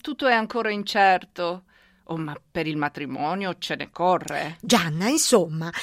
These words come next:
Speaker 2: matrimonio sì o matrimonio no?
Speaker 1: Beh, ci penso. Ma poi magari viene la convivenza.
Speaker 2: Dici?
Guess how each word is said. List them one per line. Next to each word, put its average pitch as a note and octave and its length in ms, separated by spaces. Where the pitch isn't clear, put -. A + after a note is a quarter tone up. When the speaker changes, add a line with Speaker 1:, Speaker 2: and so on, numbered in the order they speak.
Speaker 2:
matrimonio A#3+ 680
sì F4+ 160
o F4+ 180
matrimonio D4 720
no? C#4+ 300
Speaker 1:
Beh, C#4 320
ci - 160
penso. - 580
Ma C4 140
poi F4+ 180
magari C4 340
viene A#3 220
la G3+ 100
convivenza. F3 760
Speaker 2:
Dici? C4 800